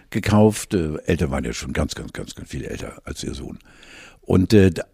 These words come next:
dazu eine Vespa, aber die Vespa war nicht angemeldet. Dann bin ich mit der Vespa und hinten drauf immer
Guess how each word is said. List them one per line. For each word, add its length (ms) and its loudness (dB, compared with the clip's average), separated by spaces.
dazu 420 2
eine 140 4
Vespa, 260 4
aber 80 6
die 80 6
Vespa 300 4
war 80 4
nicht 180 -2
angemeldet. 640 4
Dann 160 4
bin 120 4
ich 200 -4
mit 200 -2
der 260 4
Vespa 500 0
und 400 -4
hinten 300 2
drauf 460 2
immer 380 6